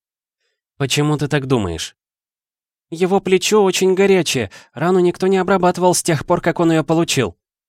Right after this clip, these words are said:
Полина поглядела на часы. «Сколько прошло времени?» «Часов тринадцать». «Хм,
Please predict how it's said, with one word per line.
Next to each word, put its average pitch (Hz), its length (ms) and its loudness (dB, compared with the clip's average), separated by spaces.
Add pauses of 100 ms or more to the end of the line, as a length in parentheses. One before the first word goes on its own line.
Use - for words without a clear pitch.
(960)
Полина 127 340 -2
поглядела 104 600 -2
на 95 120 -4
часы. - 460 -6 (1160)
«Сколько - 440 -6
прошло 143 360 -2
времени?» 107 420 -2 (800)
«Часов 190 400 -2
тринадцать». 185 640 2 (840)
«Хм, 131 200 -10